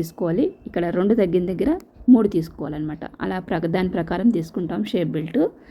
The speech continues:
కొన్ని కొన్ని ఏంటంటే మారుతూ ఉంటాయి, కొంతమందికి మూడున్నర తగ్గచ్చు, కొంతమందికి నాలుగు కూడా తగ్గచ్చు. కొంతమంది అయితే షేప్ బెల్ట్ పెద్దగా పెట్టుకుంటారు, వాళ్ళకి ఎక్కువ తీయాల్సి వస్తుంది. ఇక్కడ వెడల్పు చెక్ చేసుకోండి ఒకసారి. ఇప్పుడు పన్నెండు వస్తే మనం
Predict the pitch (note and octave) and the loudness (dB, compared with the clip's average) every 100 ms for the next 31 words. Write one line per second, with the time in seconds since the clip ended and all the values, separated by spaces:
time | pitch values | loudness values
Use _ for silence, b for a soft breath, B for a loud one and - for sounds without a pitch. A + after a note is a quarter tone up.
0 | B B B - G#3 G#3 G3 F#3 F3+ E3 | B B B 0 2 2 0 0 0 2
1 | B3 C4 F#3 F3+ F3 D#3+ - - - - | 6 6 4 -6 -8 -6 -8 -12 -16 -20
2 | - - F#3 F3 E3+ E3+ - D#3+ E3+ F3+ | -12 -4 -2 -2 -2 -2 -2 -2 0 0
3 | F#3 - F#3 F#3+ G3+ A3+ A#3 F3 E3+ A3+ | -2 -4 -4 -4 -4 -4 -4 -4 -2 -2
4 | G3+ E3+ D#3+ E3 - F3+ G3 F3+ - - | -2 -2 -2 -2 -4 -4 -4 -4 -4 -2
5 | B3+ - B B B B - G3 F3+ F#3 | -4 -6 B B B B -4 0 0 0
6 | F#3 F#3 A3+ - F3+ F3+ G3 A#3 F3 D#3 | 0 2 0 2 0 2 0 0 0 0
7 | F#3 G3+ G#3 F#3+ - F#3+ F#3+ G#3+ C#4 - | 4 4 4 0 -2 -4 -4 -4 -4 -8
8 | b b b - G#3 F#3+ G#3 D#4+ - D#3+ | b b b -2 2 2 2 2 0 0
9 | F3+ D#3 C#3 - - - F#3 - A#3 F4+ | -2 -2 -4 -6 -12 -8 -6 0 0 0
10 | - B B B B - F#3+ F#3 F#3+ - | -4 B B B B 0 4 4 2 -2
11 | - - - F#3+ - E3+ E3 F3 E3 - | -4 -2 0 0 0 -4 -4 -8 -8 -6
12 | D#3+ G3 G4 - - - _ _ - - | -4 0 -2 -4 -20 -20 _ _ -4 -2
13 | - G3+ G#3+ F#3 G3 - E4+ - B B | 4 6 6 2 -2 2 2 0 B B
14 | B B G3 F#3 | B B -2 0